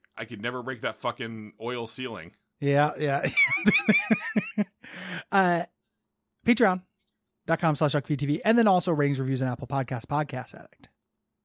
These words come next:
Speaker 1: Yeah, like this one, I'm picking one at random from the U K one, so I apologize in advance if it's bad. Uh, from It's Just a Box, left on four twenty-two, uh,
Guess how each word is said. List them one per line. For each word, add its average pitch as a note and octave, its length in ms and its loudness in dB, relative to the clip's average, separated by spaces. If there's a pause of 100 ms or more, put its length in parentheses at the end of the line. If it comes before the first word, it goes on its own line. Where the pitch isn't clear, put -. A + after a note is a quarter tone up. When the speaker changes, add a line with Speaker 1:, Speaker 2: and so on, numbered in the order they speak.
(120)
Speaker 1:
Yeah, G4+ 320 -12 (100)
like C#3 200 -10
this A3 220 -6
one, G#3 200 -6
I'm D#3+ 100 -8
picking E3 320 -8
one D3+ 200 -6
at A2 180 -10
random A#2 1040 -10
from A2+ 200 -12
the G#2 80 -10
U G2+ 180 -8
K G2 220 -8
one, G#2+ 200 -8
so A#2+ 200 -8
I G2+ 140 -6
apologize G2 560 -8
in F#2+ 60 -14
advance F2 360 -16
if G2 140 -20
it's G#2 140 -16
bad. - 340 -10 (500)
Uh, D3 300 2 (240)
from D3 460 -2 (280)
It's A3+ 220 -4
Just A#3+ 260 -6
a E3+ 40 -4
Box, D#3 520 2
left C#3+ 240 -4
on A#2+ 160 -2
four A3 240 -8
twenty-two, G3+ 720 -8
uh, A#2+ 560 -2